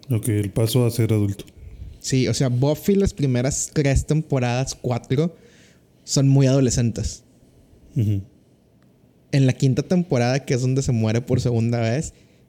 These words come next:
Speaker 2: y la sexta y la séptima, donde lidia con depresión y con la vida, y la séptima de que puta, este gran mal,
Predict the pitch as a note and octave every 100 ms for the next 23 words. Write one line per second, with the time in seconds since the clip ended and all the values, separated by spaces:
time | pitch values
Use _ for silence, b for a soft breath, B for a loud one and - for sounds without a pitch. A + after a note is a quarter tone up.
0 | - A#2+ G2 - A2+ G#2+ - C3 - A#2
1 | - B2 B2+ B2 A#2+ A2 G#2 G#2 G2+ A2
2 | A#2 A#2 A#2 - - A2+ A2 A2 A2 G#2
3 | A2 G#2+ G2 G#2 A2+ A2+ A2+ A2+ G#2+ G#2+
4 | G#2 - A2 G2+ - A2 A2 A2 B2+ -
5 | A#2+ - A2+ - - A#2 A2 A2+ A2+ A2
6 | A2 G#2 G#2+ D3